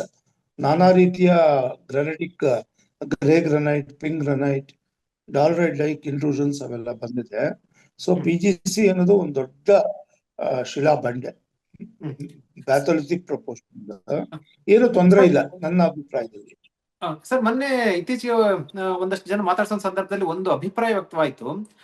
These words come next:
Speaker 2: ಆ, ಈಗ ಬೆಂಗಳೂರಲ್ಲಿ ಇರುವಂತ ಸ್ಟ್ರಕ್ಚರ್ ಮತ್ತೆ ಇವೆಲ್ಲ ನೋಡೋದಾದ್ರೆ ಈ ರೀತಿ ಇಷ್ಟು ಸುರಂಗ ಮಾರ್ಗವನ್ನ ದೊಡ್ಡ ಮಟ್ಟದಲ್ಲಿ ತೆಗೆದುಕೊಂಡು ಹೋದ್ರೆ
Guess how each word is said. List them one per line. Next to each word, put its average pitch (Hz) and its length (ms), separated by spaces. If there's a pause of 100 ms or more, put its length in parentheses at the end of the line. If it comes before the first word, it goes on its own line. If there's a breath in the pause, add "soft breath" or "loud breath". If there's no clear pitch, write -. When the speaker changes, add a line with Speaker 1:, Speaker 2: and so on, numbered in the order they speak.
(180 soft breath)
Speaker 2:
ಆ, 180 260
ಈಗ 214 280
ಬೆಂಗಳೂರಲ್ಲಿ 226 520
ಇರುವಂತ 226 260
ಸ್ಟ್ರಕ್ಚರ್ 208 520
ಮತ್ತೆ 202 480
ಇವೆಲ್ಲ 185 240
ನೋಡೋದಾದ್ರೆ 160 560
ಈ 180 220
ರೀತಿ 220 240
ಇಷ್ಟು 233 320
ಸುರಂಗ 208 400
ಮಾರ್ಗವನ್ನ 196 500
ದೊಡ್ಡ 147 220
ಮಟ್ಟದಲ್ಲಿ 175 300
ತೆಗೆದುಕೊಂಡು 151 360
ಹೋದ್ರೆ 131 320